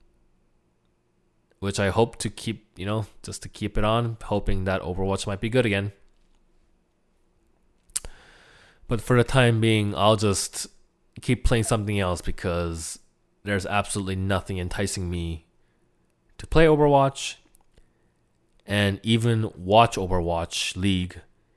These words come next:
even though they literally established a team in my home city of Vancouver.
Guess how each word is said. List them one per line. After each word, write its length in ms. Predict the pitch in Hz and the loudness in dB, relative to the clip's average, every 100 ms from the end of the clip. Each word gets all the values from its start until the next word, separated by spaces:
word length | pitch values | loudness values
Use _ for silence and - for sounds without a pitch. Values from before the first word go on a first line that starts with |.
| _ _ | _ _
even 400 | - 113 110 113 | 0 2 2 2
though 480 | 104 101 95 90 90 - | 4 4 4 2 0 0
they 160 | 98 | 0
literally 480 | 90 104 113 113 113 | 2 2 2 2 0
established 680 | 95 - 101 98 95 90 - | -4 -4 -2 -2 -2 -4 -6
a 100 | 92 | -10
team 460 | - 104 92 85 - | -6 -4 -4 -6 0
in 260 | 131 190 | 2 4
my 180 | 180 147 | 4 2
home 420 | 113 120 113 110 - | 4 2 2 0 -2
city 300 | 107 92 95 | 0 0 0
of 140 | 90 | -2
Vancouver. 560 | 98 90 87 78 78 | -4 -4 -6 -6 -10